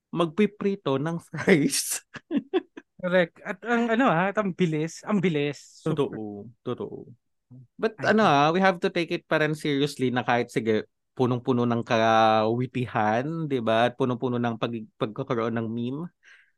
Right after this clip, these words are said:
Speaker 1: Ah, I still believe na may layer of, ano dito, um, a big opportunity for everyone, not just with Potato Corner, na bantayan din yung ganitong klase. Kasi, ah, kailangan na natin talaga ng mas inclusive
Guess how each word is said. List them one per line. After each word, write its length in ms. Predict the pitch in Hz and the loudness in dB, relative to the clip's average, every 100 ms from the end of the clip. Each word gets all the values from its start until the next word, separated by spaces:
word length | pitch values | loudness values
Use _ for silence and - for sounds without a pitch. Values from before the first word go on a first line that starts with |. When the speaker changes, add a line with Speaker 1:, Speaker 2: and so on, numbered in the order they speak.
| _ | _
Speaker 1:
Ah, 640 | 165 165 165 165 160 156 151 131 - | 0 0 0 -2 -2 -4 -6 -10 -10
I 160 | 151 156 | -8 -6
still 240 | - 226 | -4 0
believe 240 | 214 214 | 2 2
na 80 | 196 | 2
may 160 | 175 160 | 0 2
layer 400 | 147 147 156 135 | 2 4 2 0
of, 240 | 127 139 - - - | -2 -4 -6 -12 -4
ano 160 | 139 | -4
dito, 480 | 131 123 104 98 - _ _ _ _ _ | -2 -4 -6 -10 -12 _ _ _ _ _
um, 720 | 135 123 120 120 120 123 123 - 123 | 0 0 0 -4 -6 -8 -10 -8 -6
a 80 | |
big 320 | 120 131 131 135 | -4 -4 0 0
opportunity 720 | 143 139 135 143 135 135 131 | 2 0 -2 -2 -2 -4 -4
for 240 | 135 123 - | -2 -2 0
everyone, 560 | 135 120 131 120 110 117 | 0 0 -2 0 0 -2
not 160 | 117 | -6
just 160 | 120 - | -6 -6
with 160 | 120 | -6
Potato 400 | 120 123 117 117 | -6 -4 -4 -6
Corner, 560 | - 110 107 107 110 117 _ - - - | -4 -4 -4 -6 -8 -10 _ -20 -18 -4
na 400 | 135 123 120 120 | 0 0 0 0
bantayan 560 | 117 190 220 226 180 131 | 2 2 2 0 0 0
din 240 | 120 123 | -2 -2
yung 80 | 127 | -2
ganitong 400 | 120 120 120 123 | -2 -4 -4 -8
klase. 400 | 120 104 - 107 | -2 -2 -2 -6
Kasi, 400 | 127 127 113 113 _ - _ | -6 -4 -4 -6 _ -20 _
ah, 240 | 143 135 - _ | 0 0 -2 _
kailangan 480 | 151 143 139 143 139 | 0 2 2 2 0
na 80 | 135 | 0
natin 320 | 127 123 123 | -2 -4 -6
talaga 160 | 123 | -4
ng 160 | 123 120 | -2 -2
mas 160 | 120 147 | -2 -4
inclusive 640 | 135 135 135 151 147 123 | -4 -4 -2 0 0 -2